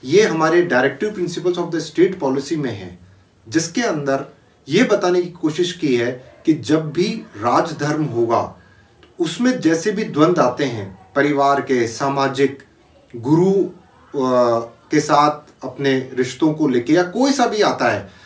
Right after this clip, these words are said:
वहाँ पे ये अपेक्षा की जाती है कि राजधर्म सर्वोपरि रहेगा। भाग पाँच में बुद्ध की करुणा हमें मिलती है, तो उसी तरह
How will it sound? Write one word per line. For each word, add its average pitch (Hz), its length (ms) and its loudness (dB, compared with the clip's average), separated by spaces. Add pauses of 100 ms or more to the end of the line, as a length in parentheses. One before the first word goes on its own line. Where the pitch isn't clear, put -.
(320)
वहाँ 214 640 0
पे 175 380 4 (220)
ये 160 120 8
अपेक्षा 180 400 2
की 160 220 -2
जाती 120 380 -2
है 131 420 -4
कि 139 100 2
राजधर्म 135 880 0
सर्वोपरि 120 880 -2 (280)
रहेगा। 113 560 -2 (920)
भाग 165 420 0
पाँच 151 320 0
में 135 340 -2 (360)
बुद्ध 156 280 4
की 185 180 -2
करुणा 120 460 0
हमें 151 280 0
मिलती 151 380 0
है, 156 340 -2 (300)
तो - 60 -6
उसी 175 200 0
तरह 156 280 4